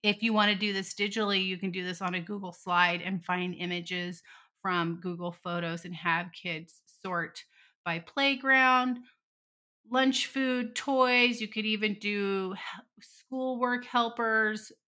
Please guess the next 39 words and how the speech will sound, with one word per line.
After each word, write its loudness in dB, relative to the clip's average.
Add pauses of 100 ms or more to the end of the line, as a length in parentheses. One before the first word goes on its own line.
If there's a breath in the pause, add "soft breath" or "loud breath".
clothes. 2 (460 soft breath)
Think 0
about, 8
you 6
know, 4
places 2
around 4
the -2
school. -2
There's -2
so 4
many 8
ways 4
that -4
you -4
could -4
work -4 (100)
on 0
categories, -2 (340 loud breath)
and 4
then 4
you 0
can -2
repurpose -2
this -4
the -10
following 2
week -2 (400 loud breath)
and 4
either -2
switch -4
up 2
the -6
category 0
groups -8
or -4
just -4
slightly 0
tweak -4